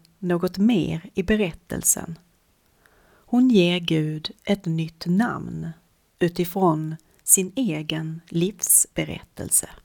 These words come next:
Ett namn som bara hon kan ge. "Den som ser mig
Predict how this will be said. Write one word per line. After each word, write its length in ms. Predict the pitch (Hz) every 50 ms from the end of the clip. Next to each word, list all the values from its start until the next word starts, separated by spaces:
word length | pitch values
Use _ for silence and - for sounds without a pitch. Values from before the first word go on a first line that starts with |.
| _ _ _ _ _ _ _ _ _ _ _ _ _ _ _ _ _ _
Ett 160 | - 196 196
namn 540 | 208 202 208 202 196 190 190 190 190 185 190 180 - _ _ _ _ _ _ _
som 220 | - - - 202 208
bara 200 | 240 226 214 196
hon 400 | 190 262 277 202 151 151 156 160
kan 260 | - - 202 233 254
ge. 320 | 254 220 - - - - - _ _ _ _ _ _ _ _ _ _ _ _ _ _ _ _ _ _ _ _ _ _ _ _ _ _ _ _ _ _ _ _ _ _ _ _ _ - - - - - -
"Den 200 | - 185 185 190
som 260 | 190 - 220 226 226
ser 480 | 226 - - - 277 285 262 175 135 143
mig 460 | 147 147 - - - - 151 151